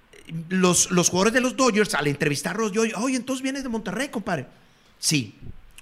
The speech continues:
"Oye, hazme un favor, güey, te voy a dar unos spikes para que se los lleves a Ever Magallanes, un jugador de los Sultanes". "Sí, pues yo se los llevo".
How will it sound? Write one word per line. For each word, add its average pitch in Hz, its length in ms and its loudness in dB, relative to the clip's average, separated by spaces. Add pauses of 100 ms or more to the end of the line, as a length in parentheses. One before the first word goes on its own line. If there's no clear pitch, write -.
(120)
"Oye, 170 220 -2
hazme 190 120 0
un 190 60 0
favor, 190 340 -4
güey, 147 220 -4 (140)
te 151 80 -6
voy 147 140 -4
a 185 40 -4
dar 196 120 -2
unos 208 200 -4
spikes 185 460 -6
para 143 220 -6
que 143 100 -10
se 139 140 -4
los 127 180 -6
lleves 139 420 2
a 123 120 -6
Ever 139 180 0
Magallanes, 156 580 -6
un 143 100 -16
jugador 135 240 -6
de 135 80 -8
los 123 120 -12
Sultanes". 117 380 -18 (480)
"Sí, 277 200 -4
pues - 140 -16
yo - 100 -6
se - 120 -6
los 160 120 -6
llevo". 160 180 -10